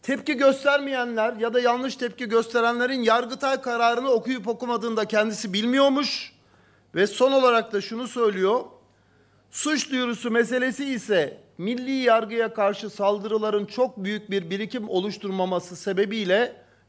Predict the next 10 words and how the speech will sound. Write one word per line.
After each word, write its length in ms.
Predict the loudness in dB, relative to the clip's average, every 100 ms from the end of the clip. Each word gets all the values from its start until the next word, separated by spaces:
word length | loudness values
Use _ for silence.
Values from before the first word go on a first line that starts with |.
| -2
reaksiyoner 840 | 2 4 4 0 -2 2 4 4
bir 160 | 2 -2
tavırım-, 460 | -2 -2 -2 -8 -6
ta-, 320 | -6 -4 -6
tavırdır. 640 | -2 0 0 -2 -4 -8 _ _ _ 0
Bu 120 | 4
anlamda 460 | 4 4 0 0 -4
kral 320 | 0 2 2
çıplak 480 | -4 -4 0 0 -2
demektir. 560 | -8 -10 -12 -20 -20